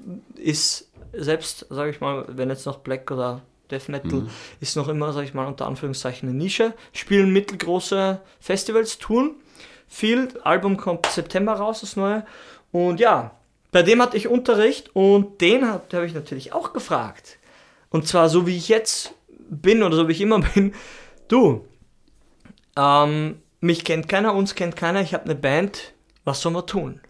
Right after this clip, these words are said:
Speaker 1: Ja?
Speaker 2: <laughs>
Speaker 1: Wir haben das vor, wir produzieren, bla bla." Dann sa-, hat er eh seinen Senf dazugegeben. "Ja, mach das oder mach das eher nicht. Schaut, das sind die, das ist die Realität."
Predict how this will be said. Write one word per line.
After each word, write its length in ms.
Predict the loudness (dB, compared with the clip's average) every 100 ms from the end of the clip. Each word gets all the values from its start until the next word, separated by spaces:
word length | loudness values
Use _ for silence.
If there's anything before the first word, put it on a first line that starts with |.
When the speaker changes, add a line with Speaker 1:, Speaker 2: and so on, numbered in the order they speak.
| -4
Speaker 1:
Ja? 260 | -2 -2 -4
Speaker 2:
<laughs> 60 | -2
Speaker 1:
Wir 200 | 2 2
haben 160 | 2
das 200 | -2 -6
vor, 300 | -4 0 0
wir 60 | 0
produzieren, 560 | -4 -8 -8 -4 -4 0
bla 160 | -2
bla." 360 | 0 -2 -2 -6 -20 -20 -20 _
Dann 120 | -8 -6
sa-, 160 | -4
hat 160 | -4 -4
er 100 | 0
eh 160 | 0
seinen 220 | 0 -2 -2
Senf 240 | -4 -4
dazugegeben. 460 | -6 -6 -4 -4 -4
"Ja, 180 | -6
mach 200 | -8 -10
das 260 | -8 -8 -4
oder 180 | -4 -4
mach 180 | -6 -10
das 160 | -8
eher 180 | -4 -2
nicht. 220 | -2 -2
Schaut, 240 | -2 -4 -6
das 300 | -8 -8 -8
sind 400 | -8 -4 -4 -4
die, 180 | -4
das 200 | -4 -6 -6
ist 120 | -6
die 40 |
Realität." 640 | -6 -6 -4 -2 -2 -4